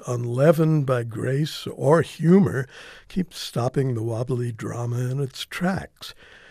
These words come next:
The cinematographer was Eastwood's longtime collaborator, Tom Stern. The other two members of the Four Seasons, Bob Gaudio and Nick Massey, are played by Eric Bergen and Michael Lomenda.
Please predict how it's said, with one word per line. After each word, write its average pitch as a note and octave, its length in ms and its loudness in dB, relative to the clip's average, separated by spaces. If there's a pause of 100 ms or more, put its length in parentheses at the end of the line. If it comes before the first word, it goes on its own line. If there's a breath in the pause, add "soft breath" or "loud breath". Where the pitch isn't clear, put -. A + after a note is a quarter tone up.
(340 soft breath)
The F#3+ 80 8
cinematographer F#3+ 1000 8
was D#3+ 220 4
Eastwood's D3 560 0
longtime C3+ 500 2
collaborator, C3+ 760 0
Tom A2 380 -8
Stern. B2+ 680 -6 (380 loud breath)
The C3+ 140 4
other D3+ 160 6
two E3 180 6
members E3+ 380 8
of E3 80 -2
the D#3+ 80 2
Four D#3 280 6
Seasons, D#3 600 0
Bob C3 320 0
Gaudio D#3 520 6
and C3 280 2
Nick C#3 240 -4
Massey, E3 640 -2
are D3+ 80 -6
played B2 340 -6
by A#2+ 160 -6
Eric A#2+ 400 -8
Bergen C#3 520 0
and A#2 220 -6
Michael A#2 400 -8
Lomenda. A#2+ 720 0